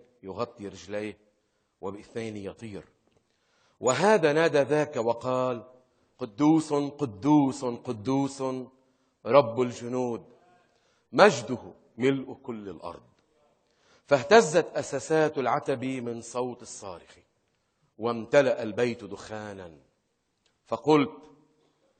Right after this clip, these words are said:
"ويل لي إني هلكت، لأني إنسان نجس الشفتين،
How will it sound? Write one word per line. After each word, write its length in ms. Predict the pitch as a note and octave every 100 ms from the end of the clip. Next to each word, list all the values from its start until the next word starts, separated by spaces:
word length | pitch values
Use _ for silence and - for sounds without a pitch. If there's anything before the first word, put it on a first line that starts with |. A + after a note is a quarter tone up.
| _ _ _ -
"ويل 540 | D#3+ A#3 A#3+ G3 F3 D#3+ D#3
لي 500 | F3+ F3+ F3+ E3+ D3
إني 260 | C#3+ C3+
هلكت، 560 | A2 G#2+ G2+ - _ - - - - _ _ _ _ _ _ _ _ _ _ _
لأني 420 | A#2 E3+ F#3 D#3
إنسان 680 | C#3+ C#3+ D#3+ E3 E3 D#3+ D3
نجس 320 | D3 C3 -
الشفتين، 680 | B2 C3+ B2 A2+ G#2+ F#2+